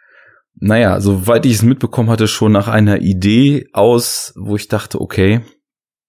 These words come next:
das kann man auch leicht in den Sand setzen, aber das wird der schon machen.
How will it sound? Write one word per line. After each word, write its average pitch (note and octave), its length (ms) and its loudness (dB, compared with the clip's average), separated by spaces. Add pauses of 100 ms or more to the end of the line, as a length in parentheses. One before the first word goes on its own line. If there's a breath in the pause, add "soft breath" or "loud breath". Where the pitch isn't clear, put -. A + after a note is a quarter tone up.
(260)
das - 200 -8
kann F2 180 -6
man A2+ 140 0
auch F#2+ 160 0
leicht F#2 340 0
in F#2 80 2
den F#2+ 140 2
Sand F#2 260 0
setzen, G2 520 -4 (340 loud breath)
aber F#2+ 180 -2
das - 220 -4
wird F2 200 -4
der E2 120 -2
schon E2 200 -6
machen. E2+ 380 -4